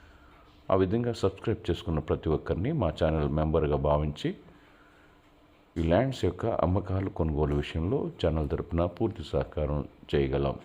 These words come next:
ఫ్రెండ్స్, మీరు ఏదైనా వ్యవసాయ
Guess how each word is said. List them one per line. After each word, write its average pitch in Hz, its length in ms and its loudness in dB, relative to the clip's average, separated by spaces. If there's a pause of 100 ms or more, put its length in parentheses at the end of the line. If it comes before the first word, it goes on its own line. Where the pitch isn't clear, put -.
(2000)
ఫ్రెండ్స్, 131 220 -2 (100)
మీరు 90 160 4
ఏదైనా 80 280 2
వ్యవసాయ 90 380 2